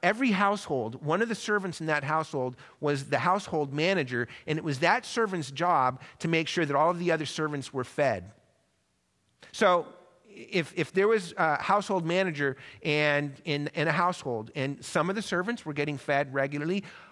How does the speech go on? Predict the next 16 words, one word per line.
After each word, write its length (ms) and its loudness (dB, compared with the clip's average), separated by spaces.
but 180 -2
other 240 -2
servants, 640 -6
uh, 300 -2
were 100 -2
having 220 -4
to 100 -6
fend 380 -2
for 100 -10
themselves 600 -2
or 100 -2
weren't 380 -2
being 200 0
fed 520 0
at 160 -2
all, 400 2